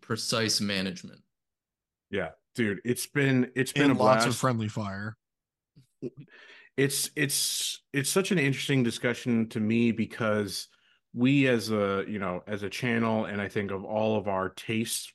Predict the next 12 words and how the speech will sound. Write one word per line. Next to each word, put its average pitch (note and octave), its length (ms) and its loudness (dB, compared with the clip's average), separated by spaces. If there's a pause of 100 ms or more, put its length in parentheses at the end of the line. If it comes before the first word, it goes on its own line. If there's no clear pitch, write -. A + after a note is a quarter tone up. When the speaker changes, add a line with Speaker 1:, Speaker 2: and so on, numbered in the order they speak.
Speaker 2:
for G2 540 -2 (480)
gaming, A#2 640 2
would A2 340 0
put C#3 220 2
it, C3 180 0 (200)
would B2 160 0
seem D#3 280 0
to D3+ 100 -4
put C#3 180 2
it C#3 80 0
so B2+ 200 2
antithetical A#2 880 0